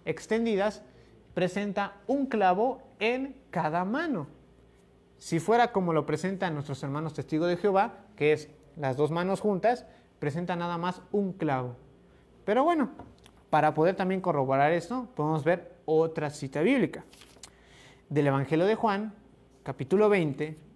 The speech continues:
versículo veinticinco. Juan, capítulo veinte, versículo veinticinco,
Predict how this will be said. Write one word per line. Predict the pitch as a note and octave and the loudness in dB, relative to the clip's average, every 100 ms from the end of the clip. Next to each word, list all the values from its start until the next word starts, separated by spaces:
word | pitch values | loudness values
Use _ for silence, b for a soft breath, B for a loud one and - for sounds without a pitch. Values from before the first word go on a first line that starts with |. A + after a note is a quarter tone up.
| - - | -20 -6
versículo | C#3+ D#3+ - G3+ G3 G3 B3 C#4+ | 0 0 0 -2 0 2 2 0
veinticinco. | E3 D3 G3 G#3+ G3 G3+ - C#3 B2+ - B2 A#2+ - - - _ _ _ _ _ _ _ _ _ _ _ _ _ _ - _ - - _ _ _ _ _ - _ _ - _ _ _ | -2 0 2 0 -2 -4 -4 -4 -4 -6 -10 -12 -20 -20 -20 _ _ _ _ _ _ _ _ _ _ _ _ _ _ -20 _ -20 -20 _ _ _ _ _ -20 _ _ -20 _ _ _
Juan, | - - - D3+ D3+ G3 G#3+ - _ _ | -20 -20 -6 0 0 -2 -8 -18 _ _
capítulo | - C3 C3 C3 D3 F3 | -10 -8 -6 -4 0 2
veinte, | F#3+ D#3 C#3 A3+ A#3+ - _ _ _ _ | 2 -2 -6 -10 -12 -20 _ _ _ _
versículo | D3+ C#3+ E3+ D#3 - G#3+ G#3+ D#3+ E3 G#3+ G3+ - F3+ | -6 0 0 0 -6 -6 -4 -4 -2 -2 -4 -14 -10
veinticinco, | C#3 D#3+ F3+ E3+ D#3 - C#3+ B2+ A#2 B2+ | -4 -2 -2 -6 -8 -6 -6 -6 -8 -12